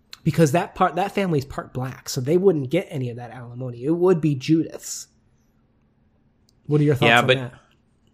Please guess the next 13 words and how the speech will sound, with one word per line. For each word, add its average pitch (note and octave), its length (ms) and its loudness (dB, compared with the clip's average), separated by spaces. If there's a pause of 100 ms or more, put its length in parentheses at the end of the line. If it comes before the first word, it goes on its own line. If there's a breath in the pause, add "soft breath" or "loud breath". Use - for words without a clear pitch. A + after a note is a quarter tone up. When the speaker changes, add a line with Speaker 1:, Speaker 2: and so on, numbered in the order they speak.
(640)
Speaker 2:
True, D3+ 320 4
but A2+ 180 -2 (140)
this A#2 320 -2
family D#3 340 0
seems C3 380 -2
to A#2 80 -4
be G#2+ 160 0
a G2+ 120 0
semi-unique B2 1160 0 (540 soft breath)
in G#2 200 0
the F#2+ 80 -4
fact G#2+ 460 2
that, G2 380 4